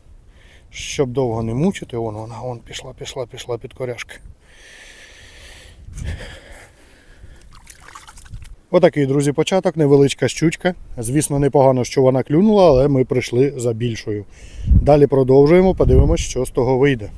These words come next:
Ставок цей, друзі, заброшений, рибу тут постійно вибивають, тому я дуже великий оптиміст, що планую зловити тут якусь крупну щуку. Я не впевнений, що це в мене вийде,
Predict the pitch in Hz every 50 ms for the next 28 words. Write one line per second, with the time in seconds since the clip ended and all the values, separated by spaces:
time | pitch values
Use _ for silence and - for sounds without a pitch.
0 | - - - - - - 143 160 175 160 - 151 143 131 131 135 127 117 120 117
1 | 101 120 143 160 143 127 117 117 123 131 - - 156 143 143 143 139 127 131 131
2 | 127 120 120 120 - - 131 120 - - - 135 127 123 123 113 104 120 135 135
3 | 120 135 135 120 113 113 113 113 123 131 139 139 - - 131 127 127 147 147 147
4 | 143 127 120 120 135 143 147 147 143 135 131 123 135 135 - 143 131 131 131 -
5 | - - 156 156 151 120 101 - - - - - - - - - - - - -
6 | - 123 113 - 120 120 117 123 139 151 156 156 151 143 123 113 110 113 127 131
7 | 123 127 - 123 113 - 113 113 107 - 123 127 135 - - - - 113 120 -
8 | - 123 123 123 - - - - 123 101 - - 107 - - - - - - -
9 | - - - - - - - - - - - - - - - - - - - -
10 | - - - - - - 110 107 117 143 160 156 143 139 120 - - 127 120 110
11 | 110 107 104 107 101 - - - 120 113 - 113 107 98 104 104 98 98 101 95
12 | 92 101 101 107 113 113 123 160 175